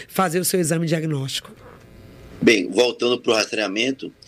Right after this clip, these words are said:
Speaker 2: naqueles critérios que eu falei, da Sociedade Brasileira de Urologia, basicamente a gente faz o quê ne-,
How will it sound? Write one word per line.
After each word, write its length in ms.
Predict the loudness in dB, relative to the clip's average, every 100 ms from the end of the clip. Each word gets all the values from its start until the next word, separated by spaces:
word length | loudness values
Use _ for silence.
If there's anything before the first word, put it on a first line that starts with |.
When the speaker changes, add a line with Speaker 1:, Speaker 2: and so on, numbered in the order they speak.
| -20 -20 -16 0
Speaker 2:
naqueles 480 | 0 2 2 0 0
critérios 440 | 0 2 0 0
que 120 | -2
eu 40 | -2
falei, 520 | 0 2 2 0 -4
da 80 | -8
Sociedade 460 | -6 -2 0 2 2
Brasileira 480 | 2 2 4 4
de 140 | 2 2
Urologia, 600 | 4 2 0 0 2 2 -4 -20 -20 -20
basicamente 800 | -2 0 0 -2 -2 0 -4 0
a 80 | 0
gente 180 | 0 0
faz 280 | 0 0 0
o 80 | -2
quê 260 | 2 2
ne-, 200 | 2 -2